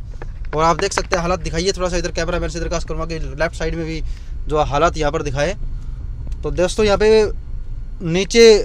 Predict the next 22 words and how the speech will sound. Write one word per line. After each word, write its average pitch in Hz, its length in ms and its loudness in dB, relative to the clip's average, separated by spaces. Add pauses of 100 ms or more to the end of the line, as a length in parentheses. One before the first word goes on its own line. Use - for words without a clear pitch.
उतरने 208 380 2
के 202 140 -2
लिए 196 180 0
भी 190 420 0 (100)
थोड़ी 180 200 -2
सी 196 140 -2
भी 185 80 0
जगह 175 200 0
नहीं 175 120 0
मिल 170 120 -2
पा 156 160 2
रही 160 100 0
है 160 60 0
मेरे 151 180 -2
को, 147 140 -2
ताकि 151 240 -4
नीचे 151 240 -6
उतर 147 160 -6
के 147 120 -4
मैं 139 100 -6
यहाँ 139 120 -6
से, 147 180 -4